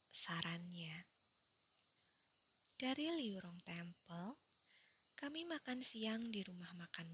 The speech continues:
Muslim. Lalu, dia mengantarkanku menuju Guangzhou Railway Station untuk membeli tiket kereta api ke Nanning. Dan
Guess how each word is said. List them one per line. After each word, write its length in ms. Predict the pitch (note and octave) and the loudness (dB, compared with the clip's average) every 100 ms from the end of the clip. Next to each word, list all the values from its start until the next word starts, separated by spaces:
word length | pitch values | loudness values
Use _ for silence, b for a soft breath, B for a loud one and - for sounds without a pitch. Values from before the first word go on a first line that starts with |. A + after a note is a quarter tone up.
| E3+ | -8
Muslim. 560 | E3+ - - F3+ E3+ E3 E3+ - - - - - - - - - - | -8 -8 -6 -6 -6 -8 -14 -20 -20 -20 -20 -20 -20 -20 -20 -20 -8
Lalu, 480 | F3 E3 E3+ F3+ A#3+ - - B B B B - | -2 -2 -2 -4 -6 -8 -20 B B B B -10
dia 320 | - G3+ A3+ C4 | -4 4 4 4
mengantarkanku 1200 | C4 B3 A#3 G#3 G3+ - G3 G3+ G#3 - B3 B3 | 4 4 4 2 -2 0 -2 -2 -6 -8 -6 -2
menuju 480 | G3 F3+ - F3 - | -2 -2 -4 -8 -8
Guangzhou 640 | F3+ F3 F3 F3 - G3 G#3 | -4 -2 -2 -2 -4 -4 -2
Railway 400 | F#3 E3+ E3 E3 | 0 -2 -4 -6
Station 800 | - D#3+ D#3+ - - E3+ F#3+ A3+ - B B B - - | -6 -6 -4 2 2 2 -2 -8 -14 B B B -16 -6
untuk 240 | G3+ G#3 - | -4 -4 -6
membeli 320 | G3 F#3+ F#3 | -6 -4 -4
tiket 480 | F#3 F#3 - - B3 - | -4 -6 -6 -4 -4 -6
kereta 320 | - F#3+ - - | -8 -6 -6 -4
api 480 | E3+ E3+ - F#3+ G3 - | -4 -6 -6 -4 -4 -6
ke 80 | |
Nanning. 640 | E3 D#3+ D#3+ E3 E3 D#3 D#3 E3 - - - - - - - - - - - - - - - - | -8 -6 -4 -4 -4 -6 -8 -14 -20 -20 -20 -20 -20 -20 -20 -20 -20 -20 -20 -20 -20 -20 -20 -14
Dan 320 | - F#3+ E3+ | -6 0 0